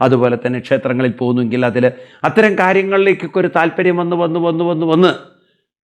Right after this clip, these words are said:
പഴയ ജീവിത രീതികളിൽ നിന്നും മനുഷ്യൻ മാറുമ്പോൾ അവൻ വിജിതാത്മാവായി. വിജിതാത്മാവായി എന്ന് പറഞ്ഞാൽ അവൻ ഈ കാര്യത്തിലൊരു മനസ്-, മാനസികമായ അറിവ്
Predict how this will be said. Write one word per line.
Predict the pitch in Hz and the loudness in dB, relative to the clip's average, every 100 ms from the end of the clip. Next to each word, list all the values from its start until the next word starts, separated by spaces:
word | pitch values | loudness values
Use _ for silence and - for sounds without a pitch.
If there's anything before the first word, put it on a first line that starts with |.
| - | -8
പഴയ | 110 120 143 | -2 2 2
ജീവിത | 120 135 139 139 | 2 2 2 2
രീതികളിൽ | 147 135 131 139 139 | 2 4 2 0 -2
നിന്നും | 131 127 123 | -2 -2 -2
മനുഷ്യൻ | 123 131 123 139 113 | -2 -4 -4 -6 -2
മാറുമ്പോൾ | 110 147 208 175 104 92 - _ _ _ _ _ _ | 0 2 4 2 -2 -8 -12 _ _ _ _ _ _
അവൻ | 107 113 123 120 123 117 | -4 -2 -2 -4 -10 -8
വിജിതാത്മാവായി. | 110 120 165 151 143 - 131 120 113 113 95 - | -6 -2 0 2 0 -4 -8 -6 -6 -6 -8 -8
വിജിതാത്മാവായി | 120 165 180 170 165 160 147 | 0 2 2 -2 -6 -4 -4
എന്ന് | 143 135 | -2 -4
പറഞ്ഞാൽ | 131 160 180 - - - | -4 -6 -6 -14 -12 -2
അവൻ | 123 151 | 2 4
ഈ | 156 208 | 4 2
കാര്യത്തിലൊരു | 170 170 185 185 180 170 | 0 2 2 2 2 2
മനസ്-, | 151 151 165 - | 0 -2 -4 -8
മാനസികമായ | 139 147 175 - 185 170 160 | -4 -2 -2 0 0 2 2
അറിവ് | 151 196 | 4 6